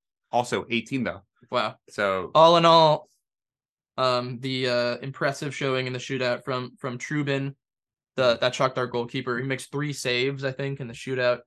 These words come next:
Speaker 1: Mm-hmm.
Speaker 2: um, sends his team to the next round. Um, it was a masterclass in not being a masterclass in, in penalty taking. <laughs>
Speaker 1: Yeah.
Speaker 2: Uh, but, uh, I'm, I'm, I don't wanna say Shakhtar are deserved winners based on the balance of the tie, but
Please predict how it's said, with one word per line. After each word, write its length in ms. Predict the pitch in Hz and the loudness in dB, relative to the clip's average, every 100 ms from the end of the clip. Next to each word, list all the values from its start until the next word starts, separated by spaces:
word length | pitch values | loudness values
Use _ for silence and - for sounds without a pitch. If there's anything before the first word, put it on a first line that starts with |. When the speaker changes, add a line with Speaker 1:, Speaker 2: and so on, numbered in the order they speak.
| - | -12
Speaker 1:
Mm-hmm. 260 | 110 101 120 | -10 -10 -8
Speaker 2:
um, 260 | 123 123 | -6 -6
sends 300 | - 135 131 | -6 -6 -6
his 140 | 131 - | -10 -12
team 200 | 127 120 | -10 -10
to 40 | |
the 80 | 117 | -10
next 300 | 117 120 - | -10 -12 -8
round. 340 | 120 117 120 - _ _ _ _ | -6 -6 -8 -14 _ _ _ _
Um, 420 | 127 127 120 117 123 | -4 -2 -2 -4 -4
it 40 | |
was 140 | 147 151 | -2 0
a 20 | |
masterclass 800 | 151 160 156 139 147 139 135 - | 2 0 0 -4 0 2 2 -2
in 280 | 131 120 120 | -6 -6 -8
not 400 | 151 131 127 - | -4 0 0 -2
being 220 | 143 120 | -6 -4
a 40 | 120 | -4
masterclass 680 | 117 127 123 123 113 113 110 | -6 -6 -6 -4 -4 -4 -8
in, 220 | 120 117 | -12 -12
in 180 | 135 123 | -12 -10
penalty 320 | 131 123 127 | -6 -6 -6
taking. 360 | 131 139 143 - - | -4 -2 -2 -2 -2
<laughs> 60 | |
Speaker 1:
Yeah. 100 | 143 - - - - | -4 -6 -16 -20 -2
Speaker 2:
Uh, 440 | 151 147 131 131 - - _ _ - | 2 4 2 0 -4 -12 _ _ -10
but, 360 | 135 135 131 | -2 0 2
uh, 420 | 131 127 127 127 - _ _ _ _ - | 2 2 2 0 -4 _ _ _ _ -6
I'm, 200 | 147 151 | -4 -2
I'm, 120 | 147 | -2
I 80 | 147 | 0
don't 100 | 151 | 0
wanna 140 | 160 151 | 0 0
say 180 | 156 139 | -2 -4
Shakhtar 300 | 143 135 139 | -2 -4 -2
are 220 | 131 127 | -2 -2
deserved 400 | 127 127 131 127 | -4 -4 -4 -4
winners 300 | 127 139 135 | -4 -4 -4
based 220 | 127 127 | -4 -4
on 80 | 135 | -4
the 60 | 131 | 0
balance 280 | 139 143 | 0 0
of 60 | 147 | -4
the 60 | 147 | -6
tie, 260 | 147 170 | -4 -4
but 300 | 143 143 165 | -2 -2 -2